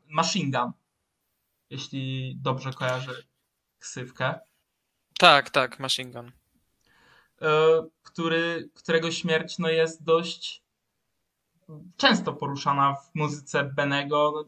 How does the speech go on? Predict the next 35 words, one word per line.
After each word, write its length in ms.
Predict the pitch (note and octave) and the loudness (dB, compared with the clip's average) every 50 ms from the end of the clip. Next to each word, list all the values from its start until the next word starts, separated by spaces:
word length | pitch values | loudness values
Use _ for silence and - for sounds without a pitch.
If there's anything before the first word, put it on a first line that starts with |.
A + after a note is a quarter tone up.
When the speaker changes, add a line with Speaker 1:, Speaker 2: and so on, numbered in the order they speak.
| _ _ - | _ _ -4
Speaker 1:
nie 280 | F3 F3 F3+ F3+ F3+ F3 | 0 2 4 6 4 4
tylko 260 | F3+ F3+ - - F3 | 2 -2 -4 -2 0
w 40 | F3 | 2
muzyce 300 | F3+ F3+ F3+ - - F3 | 4 4 2 2 -2 0
Benego, 360 | F3+ F#3 F#3 F#3 F3 - C#3+ | 2 2 4 4 2 2 0
no, 220 | C#3 C#3 C3+ - - - | -2 -4 -6 -8 -10 -8
Conwaya 420 | - D#3+ D#3 D#3 D3+ D3+ D3+ D3+ D3+ | -8 -4 -2 0 2 2 2 2 2
też, 360 | F3 D#3+ C#3 C3 C3 - - | 2 2 2 2 0 -2 -6
nie? 320 | - C3+ C3+ C#3 A#2+ A#2+ - - | -4 -4 -2 -2 -4 -6 -10 -14
Na 80 | C#3+ C3+ | -16 -14
przykład 360 | - - - D3 C#3+ C#3 C#3+ | -14 -12 -10 -10 -8 -6 -4
na 240 | C#3 C#3 C3+ C#3 C#3 - _ _ _ _ _ _ | -2 -2 -2 -2 -4 -8 _ _ _ _ _ _
tym 180 | - D3+ C#3+ C#3+ | -10 -8 -6 2
tracku 380 | D#3+ E3 E3 E3 D#3+ D#3+ E3 D#3+ | 4 6 6 6 4 -2 -6 -8
z 160 | D#3+ - - | -8 -4 0
album, 440 | E3+ E3+ E3 E3 E3+ F3 F3 F3+ - - _ _ _ | 2 2 2 2 -2 -4 -6 -8 -8 -12 _ _ _
z 140 | D#3+ C#3+ C#3 | -14 -10 -8
mixtape'u. 540 | D#3+ D3+ - - F3 D#3+ D3+ - - - C3 - _ _ _ - | -8 -8 -4 0 0 2 0 0 -4 -12 -20 -20 _ _ _ -6
E, 380 | C#3 C3+ C3 C3 C3 C3 C3+ C3+ C3+ - _ _ _ _ _ _ _ _ _ _ _ _ _ _ _ _ _ _ _ _ | -2 -2 0 0 0 0 -2 -2 -6 -10 _ _ _ _ _ _ _ _ _ _ _ _ _ _ _ _ _ _ _ _
pewien 360 | - F#3 F3+ F3+ F3+ F3 E3 D#3 | 4 4 4 6 4 2 2 0
dyktator, 540 | D#3+ D#3+ - - E3 E3 E3+ E3 D#3 D#3 | -4 -2 4 6 6 6 6 4 0 -2
którego 640 | - - - D#3+ D#3 D#3 D3+ D3+ D3+ D3+ D3+ C#3+ - _ _ _ _ _ _ _ _ _ | -4 -6 -2 0 0 0 0 0 0 0 0 -2 -4 _ _ _ _ _ _ _ _ _
imienia 500 | F3 D#3 D3+ D#3 D3+ D3+ D3 D3 C#3+ C#3+ | -6 -2 2 2 2 4 4 4 2 2
nie, 280 | C#3 C#3 C#3 C#3 C#3+ C#3+ | 2 -2 -4 -4 -4 -6
nie 160 | C#3+ D#3+ D#3 D3+ | -4 -2 0 2
mogę 240 | D3+ D3+ D3 D3+ | 2 2 2 -2
tutaj 220 | C#3+ - D#3 D3 - | -2 -2 -2 -2 -2
wymówić, 420 | D3+ D3+ D3 D3 C#3 D3 C#3+ - | -2 -4 -6 -6 -8 -10 -14 -12
bo 100 | - C#3+ | -6 -2
nam 160 | C#3 C3+ C3+ C3 | -2 0 -2 -2
filmik 440 | - D3 C#3+ C#3 C#3 C3+ - - - | -6 -10 -6 -6 -6 -6 -6 -10 -16
po 100 | - C#3+ | -16 -10
prostu 380 | - C#3+ C#3+ C#3 - - - C3 | -6 -4 -4 -4 -6 -8 -10 -8
zleci 540 | - C#3+ C3+ C3+ C3+ - - F3 F#3 F3+ | -4 -2 -2 -2 -2 -2 -2 0 0 -2
i 240 | E3+ C#3 C3+ C3+ C3+ | -2 -2 -4 -4 -6